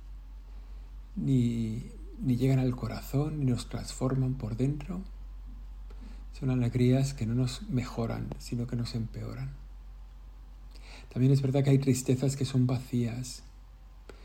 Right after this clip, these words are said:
que están motivadas por cosas sin importancia, ¿no? Cuando el resultado de una prueba pequeña, de una incomodidad,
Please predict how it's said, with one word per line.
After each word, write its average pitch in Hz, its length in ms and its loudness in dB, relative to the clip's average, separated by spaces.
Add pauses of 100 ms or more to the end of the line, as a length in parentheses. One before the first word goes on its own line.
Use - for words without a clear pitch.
(280)
que 131 80 -8
están 123 180 2
motivadas 127 640 4 (340)
por - 160 -2
cosas - 300 0
sin 135 180 4
importancia, 120 840 0
¿no? 127 120 -6 (1800)
Cuando 104 320 -4
el 107 80 -2
resultado 120 540 4
de 127 80 6
una 120 220 4
prueba 123 300 6
pequeña, 120 420 6
de 120 80 4
una 123 120 6
incomodidad, 117 840 2